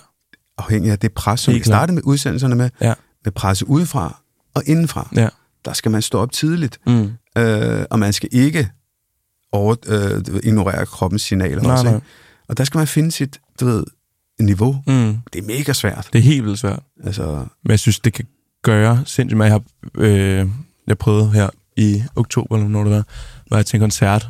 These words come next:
Speaker 2: og det har jeg aldrig rigtig kunne lide, fordi jeg
Speaker 1: Mm,
Speaker 2: synes,
Speaker 1: mm, mm.
Speaker 2: lyset i øjnene, og jeg bliver stresset, og jeg bliver presset. Så jeg vidste, at okay, hvis jeg tager til den her koncert om fredagen, så
Speaker 1: Mhm.
Speaker 2: kan jeg ikke lave noget lørdag. Og det er
Speaker 1: Mhm.
Speaker 2: ikke, har ikke noget med at gøre, om jeg drikker
Speaker 1: Mhm.
Speaker 2: eller ej. Jeg kommer til at være presset.
Speaker 1: Mhm.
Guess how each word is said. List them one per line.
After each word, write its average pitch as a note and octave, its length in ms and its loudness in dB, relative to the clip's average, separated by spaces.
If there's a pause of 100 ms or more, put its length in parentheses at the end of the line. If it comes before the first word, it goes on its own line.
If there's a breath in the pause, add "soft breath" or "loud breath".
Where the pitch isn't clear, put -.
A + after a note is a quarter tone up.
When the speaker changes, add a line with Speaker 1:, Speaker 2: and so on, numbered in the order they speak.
Speaker 2:
og A2+ 60 -12
det A2 80 4
har G#2 60 2
jeg - 80 2
aldrig G#2 180 2
rigtig G2+ 180 2
kunne G#2+ 120 6
lide, G2+ 160 4
fordi - 120 -4
jeg G#2 60 2 (100)
Speaker 1:
Mm, G#2+ 80 6
Speaker 2:
synes, F#2+ 220 -2
Speaker 1:
mm, G2 60 -8 (420)
mm. A2+ 100 0
Speaker 2:
lyset A#2 340 4
i - 20 6
øjnene, G#2+ 460 4
og G#2 80 4
jeg G#2 120 2
bliver G#2+ 140 2
stresset, G#2+ 360 0
og A2+ 40 4
jeg G#2+ 80 2
bliver G#2+ 100 2
presset. G#2+ 440 2 (540 loud breath)
Så - 140 -2
jeg G#2+ 120 2
vidste, A#2+ 360 0 (520)
at - 320 0 (360)
okay, G#2 160 2
hvis G2+ 120 0
jeg G#2 80 -2
tager G2+ 120 -4
til G#2 140 -2
den A#2 120 4
her A#2 180 4 (300)
koncert G#2+ 340 2
om A2+ 100 2
fredagen, G#2+ 480 0
så G#2 80 2
Speaker 1:
Mhm. C3+ 80 2
Speaker 2:
kan C#3 60 2
jeg G#2 80 4
ikke G2+ 120 0
lave G#2 160 4
noget G2+ 160 4
lørdag. G2 340 0 (140)
Og - 0 -
det G#2 100 2
er G2 40 4
Speaker 1:
Mhm. G#2 100 6
Speaker 2:
ikke, G#2+ 160 0 (260)
har G#2 120 4
ikke G#2+ 140 0
noget G#2 120 2
med G2+ 320 2
at G2 60 -2
gøre, G#2 140 0
om G2+ 100 0
jeg G#2 80 2
drikker G#2 300 2
Speaker 1:
Mhm. G#2 80 2
Speaker 2:
eller G2+ 100 -2
ej. G2+ 120 0 (500 soft breath)
Jeg G#2+ 120 0
kommer G#2 140 0
til G#2+ 100 -2
at G2 60 0
være G2+ 100 0
presset. G#2 420 -2
Speaker 1:
Mhm. A2 260 2